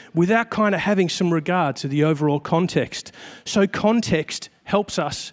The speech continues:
to determine and to derive meaning from the text that we have in front of us, from Scripture. It helps us to understand to correctly understand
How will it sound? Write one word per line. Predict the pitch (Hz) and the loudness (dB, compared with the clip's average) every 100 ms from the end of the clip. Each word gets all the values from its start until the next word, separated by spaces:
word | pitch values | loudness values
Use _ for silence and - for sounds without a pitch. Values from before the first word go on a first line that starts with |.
| - | -10
to | - | -4
determine | 160 170 - 190 196 165 147 - - - | -2 -2 0 2 2 2 -2 -8 -18 -4
and | 175 | -4
to | - 185 | -2 0
derive | 165 151 170 170 175 156 | 0 2 0 0 -2 0
meaning | 170 180 127 123 - _ - _ _ _ | 0 0 -2 -8 -14 _ -20 _ _ _
from | - 185 170 | -2 0 2
the | 156 | 0
text | 151 202 160 - - - | -2 -4 -4 -10 -12 -8
that | 160 | -4
we | 143 | -2
have | 165 143 | -2 -4
in | |
front | 113 170 165 | -4 -2 -2
of | 127 | -2
us, | 113 - | -6 -8
from | - 147 | -4 -4
Scripture. | - - 156 - 139 113 - - - | -6 -6 -6 -4 -6 -6 -14 -10 -6
It | |
helps | 190 196 - | 2 2 2
us | 214 | -4
to | - 208 | 0 0
understand | 208 202 - - 233 196 123 - _ _ _ _ _ | 0 -2 -4 -2 0 0 -2 -8 _ _ _ _ _
to | - | -2
correctly | 196 190 202 220 196 170 | 0 2 0 -2 0 0
understand | 143 135 - 170 139 | -2 -6 -4 -4 -4